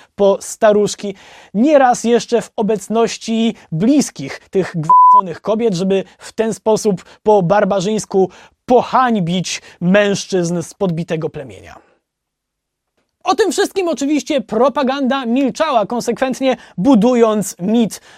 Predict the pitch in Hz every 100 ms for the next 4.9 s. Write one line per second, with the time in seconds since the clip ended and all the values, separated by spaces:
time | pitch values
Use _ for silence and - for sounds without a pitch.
0 | _ 156 135 208 262 214 220 - 220 226
1 | 233 208 208 180 233 262 254 226 170 175
2 | 247 214 185 208 - 214 175 156 240 226
3 | 233 226 202 214 185 208 156 185 202 190
4 | 254 220 - 330 269 277 302 - 262